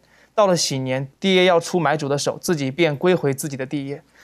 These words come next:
所以在这个希伯来文化当中呢，有这样的一个文化，就是，呃，每七年呢有一个安息年，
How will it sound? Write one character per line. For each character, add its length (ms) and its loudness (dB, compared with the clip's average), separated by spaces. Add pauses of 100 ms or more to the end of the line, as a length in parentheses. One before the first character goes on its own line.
(300)
所 160 2
以 260 2
在 240 2
这 120 -2
个 160 4
希 160 2
伯 80 6
来 40 4
文 140 2
化 100 2
当 200 0
中 160 0
呢， 160 2
有 100 0
这 120 0
样 120 2
的 60 -2
一 140 -2
个 260 4
文 180 -4
化， 220 -10 (420)
就 100 -2
是， 400 2 (280)
呃， 180 2
每 180 0
七 300 0
年 180 2
呢 80 -2
有 120 0
一 80 -2
个 100 -2
安 140 0
息 180 -4
年， 180 -8